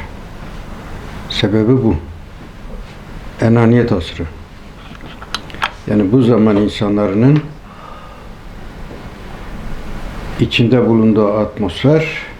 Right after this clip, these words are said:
adeta la teşbih bir enaniyet gaz bombası atılmış. İstisnası yok yani. Herkes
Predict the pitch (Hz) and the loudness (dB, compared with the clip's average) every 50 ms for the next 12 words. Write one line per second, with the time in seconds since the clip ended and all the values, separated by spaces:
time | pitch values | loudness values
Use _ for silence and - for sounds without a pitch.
0 | - - - - - - - - - - - - - - - - - - - 117 | -16 -16 -16 -18 -18 -18 -18 -16 -16 -16 -16 -14 -6 -4 -2 -2 -2 -2 0 2
1 | 127 127 120 120 110 98 - - 107 95 90 90 92 123 117 113 107 - - 104 | 2 4 4 4 4 2 2 0 0 0 0 -2 0 2 2 2 2 2 -2 -2
2 | 87 - - 131 135 143 139 139 139 - - - - - - - - - - - | -2 0 4 6 6 6 6 2 -2 -8 -14 -16 -18 -18 -18 -16 -12 -6 -4 -4
3 | - - - - 104 123 135 135 135 135 127 113 113 117 113 113 110 117 131 147 | -4 -4 -4 2 4 6 6 6 4 2 2 4 4 4 6 4 6 6 4 4
4 | 139 139 - - - - - - - - - 135 131 135 120 104 110 110 107 104 | 2 0 -6 -12 -14 -14 -14 -16 -12 -2 0 2 4 4 4 4 2 2 4 4
5 | 113 110 - - 120 90 80 - - 95 90 90 82 - - - - - - - | 2 0 0 -2 -4 -4 -4 -8 -10 -6 -6 -4 -2 -2 -2 -2 -4 -6 -10 -12
6 | - - - - - - - - - - - - - - - - - - - - | -14 -14 -16 -18 -18 -18 -18 -18 -16 -16 -14 -14 -14 -14 -14 -16 -16 -16 -16 -16
7 | - - - - - - - - - - - - 120 - - 131 120 - 131 127 | -16 -16 -16 -16 -14 -12 -12 -12 -12 0 0 0 0 4 2 2 4 4 4 4
8 | 117 - - 139 120 98 92 95 95 85 87 - - - - - - - - - | 4 4 4 4 4 4 2 -2 -6 -8 -8 -8 -10 -10 -12 -12 -12 -14 -14 -8
9 | - - 120 110 - - 123 123 117 | -2 0 0 0 2 2 0 0 0